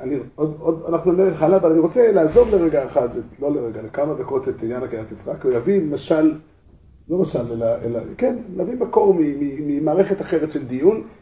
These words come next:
יש בתנ"ך ספר נוסף שעסוק בשאלה. הספר הזה הוא ספר איוב. ספר איוב הוא לא ספר שמספר סיפור על אדם ספציפי, מעשה שהיה כך היה, הוא נולד,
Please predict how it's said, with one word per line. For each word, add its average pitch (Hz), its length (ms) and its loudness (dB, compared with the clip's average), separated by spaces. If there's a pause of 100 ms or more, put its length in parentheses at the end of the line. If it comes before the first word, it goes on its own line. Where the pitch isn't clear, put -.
(120)
יש 196 120 0
בתנ"ך 190 340 -2
ספר 185 300 -6
נוסף 147 600 -6 (1040)
שעסוק 139 420 -2
בשאלה. 127 520 -2
הספר 190 240 -2
הזה 175 160 0
הוא 156 60 -2
ספר 165 280 0
איוב. 151 320 6 (800)
ספר 202 220 6
איוב 190 180 8
הוא 170 100 6
לא 190 80 6
ספר 165 300 0
שמספר 131 520 -2
סיפור 131 400 -4
על 117 80 -6
אדם 117 220 -6
ספציפי, 113 640 -10
מעשה 123 300 -2
שהיה 135 280 -2
כך 120 240 -6
היה, 131 240 2 (480)
הוא 127 140 -4
נולד, 135 420 2